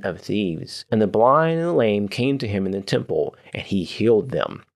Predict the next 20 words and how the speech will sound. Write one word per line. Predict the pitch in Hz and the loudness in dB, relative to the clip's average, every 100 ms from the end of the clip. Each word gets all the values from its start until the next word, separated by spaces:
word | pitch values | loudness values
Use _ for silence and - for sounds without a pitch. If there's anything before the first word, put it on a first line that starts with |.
| - - - - | -16 -14 -12 2
We | 175 196 | 6 6
will | 175 | 6
now | 156 208 | 4 4
look | 220 127 131 - | 2 2 0 -2
at | 127 - | -4 -2
Moses | 117 127 185 269 147 101 80 - - - - | 0 4 4 4 2 2 2 -2 -10 -10 0
being | 127 139 123 - | 2 2 0 0
angry | 127 190 175 - 82 76 80 - | 2 2 2 0 -4 -4 -6 0
and | 113 101 - | 2 2 -2
zealous | 85 95 175 180 78 71 - - - | -6 2 2 2 -2 -2 -6 -8 -10
for | - 95 85 | 2 2 2
his | 95 76 | -2 -4
God. | - 85 165 87 65 - _ - - - | -4 0 2 2 -2 -8 _ -18 -12 0
Exodus | 160 - 180 170 - - | 0 2 0 0 -2 -2
chapter | 151 139 147 | 0 0 0
thirty-two, | 147 147 143 - 214 101 | 2 2 2 0 2 4
verses | 123 120 123 104 | 2 0 -4 -2
nineteen | 101 110 - - - 110 107 - - | 0 2 0 -6 -4 -2 -2 -6 -8
through | - 98 | -4 -4
twenty-six. | - - 82 - 80 - - 113 - - - | -4 -4 -4 -4 -10 -2 2 2 2 -12 -14